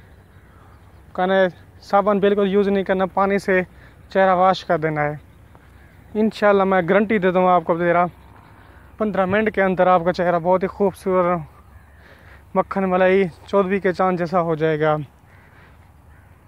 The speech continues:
वो साबुन बिल्कुल यूज़ नहीं करना, दो तीन घंटे बाद साबुन यूज़ नहीं करना, उसके बाद आपने यूज़ करना है। तो इस रेमेडी को आप हफ्ते में दो बार, तीन बार यूज़ करना है आपने,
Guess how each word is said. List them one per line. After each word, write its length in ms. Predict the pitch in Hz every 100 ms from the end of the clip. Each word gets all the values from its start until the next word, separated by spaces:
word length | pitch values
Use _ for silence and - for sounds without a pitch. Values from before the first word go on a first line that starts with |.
| - _ - - - - - - - - -
वो 200 | 226 208 190
साबुन 360 | 208 202 202
बिल्कुल 240 | 196 202 208
यूज़ 200 | 196 190
नहीं 120 | 190
करना, 420 | 185 185 196 208 - - - - - - - -
दो 280 | 185 202 208
तीन 220 | 220 214
घंटे 240 | 190 190 196
बाद 220 | 190 196
साबुन 340 | - 190 202 196
यूज़ 240 | 196 190
नहीं 120 | 196 190
करना, 300 | 190 190 196
उसके 320 | 196 - 196
बाद 240 | 185 180
आपने 300 | 175 175 180 170 - - - 165
यूज़ 220 | 185 170
करना 260 | 165 156 147
है। 220 | 143 147 - - - - - - - - -
तो 180 | 190 196 196 180 180 - - 202
इस 160 | -
रेमेडी 340 | 208 214 214 208
को 100 | 202
आप 180 | 202 190
हफ्ते 240 | - 202
में 180 | 202 185
दो 220 | 190 196
बार, 260 | 185 196 202 -
तीन 220 | 226 214
बार 220 | 202 196
यूज़ 260 | 202 196 175
करना 220 | 196 190
है 60 | 185
आपने, 300 | 185 180